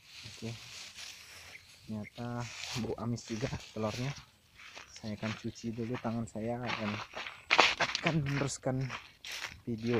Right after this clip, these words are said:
ini lagi setelah ini. Oke.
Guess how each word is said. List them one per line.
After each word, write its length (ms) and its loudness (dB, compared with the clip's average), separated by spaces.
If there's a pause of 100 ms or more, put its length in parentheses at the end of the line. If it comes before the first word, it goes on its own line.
ini 240 2
lagi 320 2 (1600)
setelah 400 -6 (160)
ini. 160 2 (4000)
Oke. 320 -10